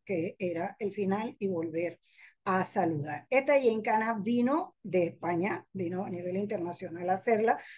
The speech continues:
porque de esta manera podíamos ver nosotros cinco posiciones diferentes que estos niños eran capaces de poder realizar.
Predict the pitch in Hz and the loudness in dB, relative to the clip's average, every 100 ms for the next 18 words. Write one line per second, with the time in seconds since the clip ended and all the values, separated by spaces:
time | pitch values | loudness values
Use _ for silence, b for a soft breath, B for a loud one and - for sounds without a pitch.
0 | - 240 220 233 214 226 226 254 262 269 | 2 2 6 4 4 4 4 4 2 0
1 | 214 214 - 202 175 185 202 208 196 196 | 0 0 0 0 2 2 2 0 -2 -2
2 | 190 208 202 208 - - - 302 302 277 | -4 -4 -2 -4 -4 -8 -2 -2 2 2
3 | 277 196 190 220 214 226 196 202 180 196 | 0 -4 -4 -2 -2 -2 -4 -4 -2 -2
4 | 196 233 233 _ _ _ _ - 208 226 | 0 -2 -4 _ _ _ _ 2 4 2
5 | - 214 226 220 214 214 202 170 185 - | 0 -2 0 0 2 2 0 0 -2 -4
6 | - 160 208 180 - 175 151 151 - - | -6 -4 -2 -4 -6 -8 -6 -6 -6 -14
7 | 185 175 139 - - - | -10 -8 -8 -10 -12 -14